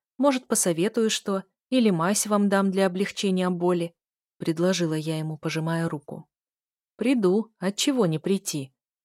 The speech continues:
Улыбнулся он мне в ответ и засеменил прочь, говоря на ходу: «Доброй ночи, уважаемая Лека».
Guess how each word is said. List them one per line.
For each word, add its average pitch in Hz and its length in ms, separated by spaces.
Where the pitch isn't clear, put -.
Улыбнулся 156 640
он 170 100
мне 175 180
в 170 60
ответ 170 500
и 202 80
засеменил 220 600
прочь, 170 500
говоря 160 400
на 180 100
ходу: 147 440
«Доброй 233 380
ночи, 247 420
уважаемая 165 640
Лека». 151 480